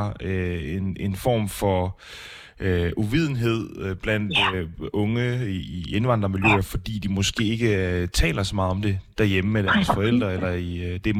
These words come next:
Speaker 1: det, det ligger ikke til kulturen at tale om det åbent.
Speaker 2: Præcis. Lige præcis det.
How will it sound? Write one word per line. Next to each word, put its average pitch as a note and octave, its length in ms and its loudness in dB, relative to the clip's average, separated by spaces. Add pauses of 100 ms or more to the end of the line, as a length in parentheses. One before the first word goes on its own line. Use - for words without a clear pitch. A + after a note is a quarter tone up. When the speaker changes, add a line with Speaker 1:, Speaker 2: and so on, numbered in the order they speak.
(140)
Speaker 1:
det, A2 240 0
det A#2+ 80 4
ligger A#2 200 2
ikke A2+ 180 0
til G#2+ 60 -2
kulturen G2+ 360 -4
at F#2 80 -2
tale G2+ 220 -4
om F#2+ 120 0
det F#2+ 100 0
åbent. F#2+ 260 -2 (140)
Speaker 2:
Præcis. A#3+ 420 -2 (480)
Lige A#3 200 6
præcis G#3+ 340 0 (100)
det. F#3 100 4